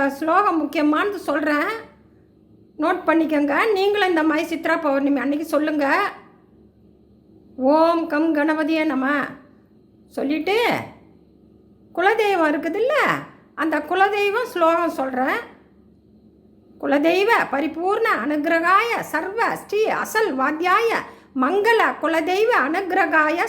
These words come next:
ஸ்லோகம். ரோகம், துக்கம், வறுமை, பலவீனம், மனநிலை ஆகியவற்றை அழிக்கக்கூடிய மிக சக்தி வாய்ந்த மந்திர வடிவமாகிய குலதெய்வத்தை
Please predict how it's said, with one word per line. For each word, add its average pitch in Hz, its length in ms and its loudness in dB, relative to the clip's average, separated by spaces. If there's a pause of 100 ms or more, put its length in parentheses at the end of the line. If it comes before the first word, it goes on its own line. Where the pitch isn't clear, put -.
ஸ்லோகம். 277 500 0 (680)
ரோகம், 320 460 2 (320)
துக்கம், 302 460 -2 (320)
வறுமை, 339 400 2 (360)
பலவீனம், 349 540 0 (300)
மனநிலை 349 500 0 (360)
ஆகியவற்றை 277 480 -2
அழிக்கக்கூடிய 330 680 -2 (320)
மிக 311 180 0 (100)
சக்தி 311 360 0
வாய்ந்த 339 320 2 (100)
மந்திர 339 260 0 (120)
வடிவமாகிய 415 640 0 (420)
குலதெய்வத்தை 359 640 -2